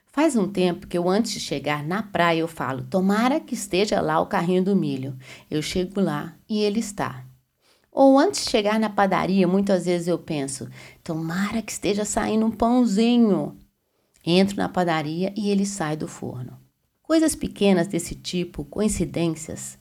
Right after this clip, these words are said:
têm sempre um significado especial para mim.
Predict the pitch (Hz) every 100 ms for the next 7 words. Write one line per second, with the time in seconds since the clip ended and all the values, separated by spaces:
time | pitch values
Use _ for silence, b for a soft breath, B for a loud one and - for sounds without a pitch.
0 | b b b _ 339 339 - 381 359 262
1 | 247 - 196 185 - 196 190 180 - _
2 | - 247 269 - 220 202 196 147 139 151
3 | 151 147 123